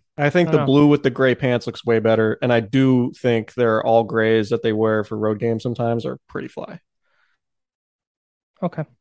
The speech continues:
Speaker 1: I'm just out on, like, all the weird paneling that the Cardinals have, like, down the sides and in the
Speaker 2: Yeah,
Speaker 1: armpits
Speaker 2: right.
Speaker 1: and, like, all the, like, that stuff's dumb. Like, keep
Speaker 2: The,
Speaker 1: it
Speaker 2: the,
Speaker 1: basic.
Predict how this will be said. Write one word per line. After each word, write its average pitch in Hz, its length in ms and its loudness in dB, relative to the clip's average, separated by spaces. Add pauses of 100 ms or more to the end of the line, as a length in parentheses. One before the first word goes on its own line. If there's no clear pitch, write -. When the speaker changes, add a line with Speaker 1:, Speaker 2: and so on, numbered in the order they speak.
(880)
Speaker 1:
I'm 160 140 0
just 190 220 2
out 135 220 6
on, 120 140 4
like, 117 180 2
all 120 140 4
the 117 80 2
weird 117 260 -2
paneling 110 460 -2
that 107 100 -4
the 117 80 -8
Cardinals 107 440 -4
have, 107 180 0
like, 110 180 -4
down 113 200 0
the 110 60 -4
sides 104 440 -4
and 113 80 -2
in 110 80 -4
the 110 80 -2
Speaker 2:
Yeah, 151 220 4
Speaker 1:
armpits 117 280 -2
Speaker 2:
right. 214 100 4
Speaker 1:
and, 117 60 -4
like, 107 160 -10
all 113 100 -2
the, 107 120 -6 (260)
like, 117 200 -4
that 147 180 2
stuff's - 300 -6
dumb. - 300 -12 (120)
Like, 120 160 -6
keep 160 80 -8
Speaker 2:
The, 202 140 6
Speaker 1:
it 190 100 0
Speaker 2:
the, 190 140 4
Speaker 1:
basic. 180 120 -6